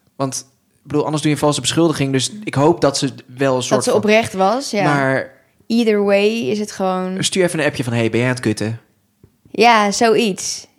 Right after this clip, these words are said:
Speaker 2: In plaats van meteen met de politie. Nou, ik
Speaker 1: Ook
Speaker 2: vind
Speaker 1: echt een
Speaker 2: het
Speaker 1: verduisteringszaak.
Speaker 2: Ik vind het een hef-,
Speaker 1: Ja.
Speaker 2: stel nou dat het op, dat wil je ook gewoon echt niet op je track record hebben.
Speaker 1: Nee. En, eh, ik, wat ik erg, wat ik vond dat hij erg goed had aangepakt, want hij was dus kennelijk, eh, hij vroeg dus, of hij was gevraagd, eh, hem was gevraagd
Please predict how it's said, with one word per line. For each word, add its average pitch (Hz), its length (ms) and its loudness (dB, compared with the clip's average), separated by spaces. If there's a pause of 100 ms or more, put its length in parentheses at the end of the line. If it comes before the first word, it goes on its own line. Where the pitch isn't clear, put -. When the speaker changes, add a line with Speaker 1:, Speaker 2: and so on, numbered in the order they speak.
(140)
Speaker 2:
In - 100 -20
plaats 214 160 -4
van 214 100 -4
meteen 214 220 -4
met 214 120 -4
de 214 420 -8
politie. 208 340 -4
Nou, 190 120 -4
ik - 60 0
Speaker 1:
Ook 151 60 2
Speaker 2:
vind - 140 0
Speaker 1:
echt 220 80 -2
een 190 60 0
Speaker 2:
het 175 100 0
Speaker 1:
verduisteringszaak. 143 800 0
Speaker 2:
Ik 370 140 4
vind 381 160 2
het 302 100 4
een 254 60 6
hef-, 370 220 6
Speaker 1:
Ja. 180 160 -2
Speaker 2:
stel 392 140 6
nou 427 120 4
dat 349 160 4
het 339 240 -2
op, 277 300 -4
dat 269 160 -2
wil 285 120 2
je 302 140 4
ook 311 160 2
gewoon 285 180 0
echt - 200 0
niet 247 180 0
op 202 140 -6
je 208 420 2
track 311 240 0
record 208 320 0
hebben. 190 280 4
Speaker 1:
Nee. 156 120 0 (220)
En, 233 320 0
eh, 196 260 4
ik, 190 80 -4
wat 247 160 -2
ik 190 100 -4
erg, 214 320 -4
wat 175 120 -2
ik 185 80 -2
vond 214 160 -6
dat 185 140 -6
hij 175 80 0
erg 180 120 0
goed 175 140 -2
had 160 120 -4
aangepakt, 175 460 -2
want 151 140 -2
hij 147 260 0
was 156 160 -2
dus - 120 -8
kennelijk, 165 320 -2
eh, 135 140 -6 (140)
hij 135 100 -8
vroeg 156 220 -6
dus, 127 240 -4
of - 100 -16
hij 135 140 -2
was 139 160 0
gevraagd, 127 540 -4 (380)
eh, 143 120 -2
hem 127 340 -2
was 139 140 -2
gevraagd 123 520 -4